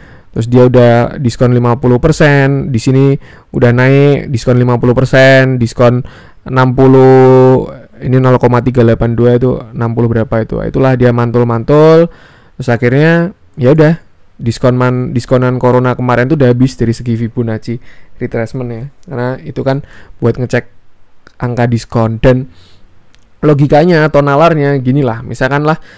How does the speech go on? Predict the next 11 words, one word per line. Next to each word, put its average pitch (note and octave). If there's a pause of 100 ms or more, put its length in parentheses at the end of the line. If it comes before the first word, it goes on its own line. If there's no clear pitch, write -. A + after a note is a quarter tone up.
(160)
teman-teman, D3 (160)
eh, B2+
apa C3
ya, A#2 (460)
Shopee F3+
flash C#3
sale E3
dua B2+
belas B2+
dua B2
belas, B2+